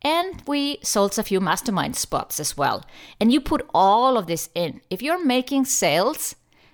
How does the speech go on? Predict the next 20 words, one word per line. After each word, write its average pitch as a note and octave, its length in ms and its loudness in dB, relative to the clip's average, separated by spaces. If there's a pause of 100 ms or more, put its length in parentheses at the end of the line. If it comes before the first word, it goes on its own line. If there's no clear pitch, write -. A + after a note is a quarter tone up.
that F#3+ 520 2
were E3+ 400 0
offered B3+ 380 2
on B3 160 2
the B3 60 2
sales F3 360 0
page, F4 560 -2 (280)
you B3+ 140 0
put A#3 260 0
them F3+ 180 -4 (100)
all A3+ 560 4
together E3 600 -4
into F3 280 -8
this D3+ 260 -6
review, C#3+ 480 -4 (160)
into G3+ 300 -4
your F3+ 220 -2
offer D3 460 -2 (220)
breakdown. - 640 -4 (460)
Also, A#3+ 540 0